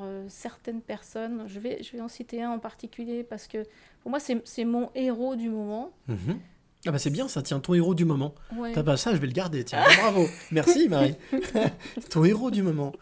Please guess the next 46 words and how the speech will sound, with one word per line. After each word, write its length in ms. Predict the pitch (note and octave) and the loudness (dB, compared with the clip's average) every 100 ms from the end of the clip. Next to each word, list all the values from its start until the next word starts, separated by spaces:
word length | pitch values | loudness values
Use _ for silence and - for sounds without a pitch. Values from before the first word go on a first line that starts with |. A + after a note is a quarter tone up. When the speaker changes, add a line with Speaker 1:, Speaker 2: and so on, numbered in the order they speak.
| B3 - | -12 -6
Speaker 2:
Ton 120 | - F#3 | 2 4
coup 140 | G3+ | 4
de 40 | G3 | 2
cœur 180 | C4 A3+ | 0 0
et 60 | |
ton 120 | G3 | 6
héros 180 | F3+ F3 | 6 6
du 120 | F3 | 4
moment, 260 | F3 D3+ B2+ | 2 2 0
voilà. 300 | C3+ A#2+ A#2 - - - | -2 -2 -6 -12 -20 0
Ou 80 | F3 | 2
ta 140 | D#3 D#3 | 6 8
héroïne, 440 | C#3 F#3+ B3 C3+ | 8 6 4 0
ton 200 | D#3 D#3 | 2 6
Speaker 1:
Oui. 60 | D#3 | 8
Speaker 2:
héroïne, 380 | E3 A#3+ D#3+ C3 | 8 6 4 0
pardon. 160 | B2 A2 | -6 0
Speaker 1:
Alors 120 | C4 | 0
ça 160 | D#4+ D#4 | 2 -2
va 100 | C#4+ | -2
sortir 380 | - A#3 C4+ A#3 | -4 -4 -2 -2
du 80 | |
contexte 460 | A3 A3+ - A3 - | -2 -6 -6 -8 -6
des 120 | A3 | -6
chevaux, 360 | G#3+ - B3+ C#4+ | -6 -8 -6 -6
ça 160 | - | -6
va 100 | G#3+ | -6
nous 160 | G3+ G3+ | -6 -4
amener 260 | A3 A3 A#3 | -2 -2 -2
sur 200 | A3+ G3+ | -4 -6
des, 240 | G3+ G3+ - - - _ | -6 -8 -14 -20 -20 _
sur 240 | - A3 | -12 -10
des, 200 | F#3 A3 | -6 -6
des 140 | G#3+ G#3 | -4 -6
terrains 640 | - A#3+ A3 A#3 A#3+ A3+ - C4 _ _ _ _ _ _ _ - | -2 0 0 -2 -4 -6 -10 -20 _ _ _ _ _ _ _ -14
difficiles 720 | F#3+ G3+ G#3 A3+ - C4 A#3+ | -8 -8 -8 -12 -12 -10 -6
et 80 | G#3+ | -4
douloureux. 500 | G#3+ G#3+ G3+ A#3 - _ - _ _ _ | -2 -2 -2 -6 -8 _ -20 _ _ _
Il 60 | - | -14
s'appelle 320 | G#3+ A3+ G#3+ | -10 -6 -8
Tim 240 | - C#4 C#4 | -6 -2 0
Ballard, 540 | G#3+ F#3+ G3+ G#3+ - | 2 0 -2 -6 -12
c'est 180 | - - | -18 -10
un 80 | G3 | -6
Américain, 600 | G#3 A#3+ G#3 F3+ G3+ G3+ | -4 -4 -4 -8 -8 -6
Speaker 2:
Mhm. 280 | E3 G#2 D3+ | -6 -6 -8